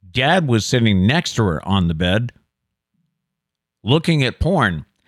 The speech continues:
I gave him a look. He knew I caught him, but no remorse.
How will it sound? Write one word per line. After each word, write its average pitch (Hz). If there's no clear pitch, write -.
I 120
gave 175
him 151
a 113
look. 123
He 131
knew 143
I 95
caught 120
him, 85
but 113
no 113
remorse. 156